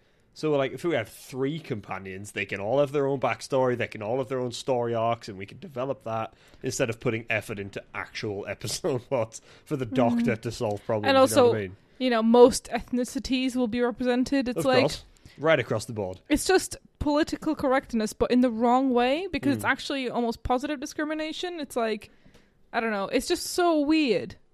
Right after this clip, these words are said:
Speaker 2: And it didn't, like, the trailer didn't really tell you about any of the
Speaker 1: It's
Speaker 2: enemies
Speaker 1: really
Speaker 2: that
Speaker 1: about
Speaker 2: she'll be
Speaker 1: absolutely nothing,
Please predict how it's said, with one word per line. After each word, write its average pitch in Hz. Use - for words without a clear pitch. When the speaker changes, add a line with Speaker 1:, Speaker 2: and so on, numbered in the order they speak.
Speaker 2:
And 254
it 285
didn't, 320
like, 302
the 311
trailer 349
didn't 302
really 285
tell 254
you 240
about 214
any 226
of 202
the 202
Speaker 1:
It's -
Speaker 2:
enemies 311
Speaker 1:
really 381
Speaker 2:
that 330
Speaker 1:
about -
Speaker 2:
she'll -
be 320
Speaker 1:
absolutely -
nothing, 330